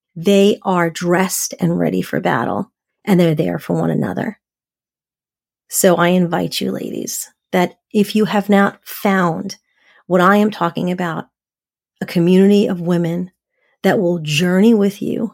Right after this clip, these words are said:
that will support you, that will pray for you. I'm always, always talking up our community. You can find that with us in this Because She Chose group of women that I am so grateful for.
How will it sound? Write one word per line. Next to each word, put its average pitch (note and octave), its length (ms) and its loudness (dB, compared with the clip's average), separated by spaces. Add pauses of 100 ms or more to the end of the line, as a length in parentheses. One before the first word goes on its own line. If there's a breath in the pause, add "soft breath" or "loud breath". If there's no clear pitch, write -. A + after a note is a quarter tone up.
(140)
that F3 180 0
will D#3+ 120 -4
support - 600 -4
you, F3+ 300 -10 (280 loud breath)
that F3+ 180 0
will F3+ 100 0
pray F#3+ 460 -2
for - 200 -8
you. F3 240 -4
I'm F3 300 -2
always, F#3+ 560 2 (480)
always G3 480 4
talking E3 420 -4
up D3 200 -2 (240)
our D3+ 100 2
community. E3+ 680 -2 (680)
You F#3 160 2
can F#3 160 2
find E3+ 280 0
that - 140 -2
with F#3 140 -4
us - 340 -4
in F#3 120 -2
this E3+ 160 -2
Because E3+ 340 -4
She F#3 160 -4
Chose - 500 -4 (480)
group F#3 380 2
of F3+ 120 4
women F3 460 0 (160)
that F3 100 0
I F3 60 0
am F3 160 -2
so F3+ 380 2
grateful F#3+ 400 -6
for. F#3 420 -6